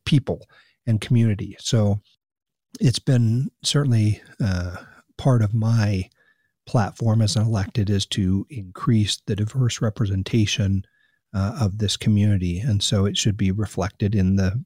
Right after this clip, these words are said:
fact that we all are, are different,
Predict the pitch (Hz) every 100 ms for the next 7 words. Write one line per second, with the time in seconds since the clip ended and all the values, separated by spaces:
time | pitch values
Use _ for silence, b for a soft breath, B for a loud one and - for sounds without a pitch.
0 | _ - 87 101 - 104 156 107 104 95
1 | 107 107 104 95 92 b b b b -
2 | 101 98 107 - 185 196